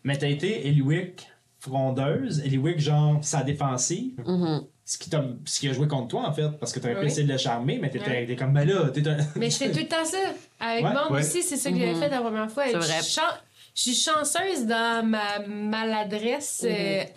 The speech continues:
Speaker 3: à date, je trouve, parce que
Speaker 4: Mais en même temps, ça fait full Eliwick, là. Tu sais, je pense pas qu'Eliwick aurait fait, « Ah ouais, t'es
Speaker 2: Mhm.
Speaker 4: bon, t'es gentil. » Puis si elle avait fait ça, il l'aurait pas cru, là.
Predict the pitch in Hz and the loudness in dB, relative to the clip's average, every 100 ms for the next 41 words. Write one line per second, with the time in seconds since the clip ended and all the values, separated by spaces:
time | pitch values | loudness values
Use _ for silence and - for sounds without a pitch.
0 | 214 196 220 196 180 - - 226 214 185 | -4 -2 -2 -2 -4 -8 -4 -2 -2 -4
1 | 214 208 202 185 180 180 _ _ - - | -6 -6 -4 -4 -6 -8 _ _ -14 -4
2 | 120 117 110 151 113 104 117 - 131 117 | -2 0 2 2 0 -2 -4 -2 0 2
3 | 101 101 135 131 117 113 101 98 98 120 | 2 0 -2 -2 -2 0 -2 -4 0 2
4 | 113 110 - 135 123 165 151 123 120 143 | 2 0 0 0 2 2 4 4 4 2
5 | 131 104 101 117 - 117 120 110 110 120 | 0 0 0 -4 -2 -2 2 2 2 0
6 | 127 123 120 104 92 117 123 123 110 110 | -2 -2 0 2 2 2 0 0 0 0
7 | 104 - 127 131 120 110 - - 139 123 | 0 0 2 2 2 0 2 4 4 2
8 | 104 117 - 147 120 104 101 113 95 - | 0 0 2 4 4 2 0 -2 -2 -2
9 | 113 131 147 151 | 0 2 4 4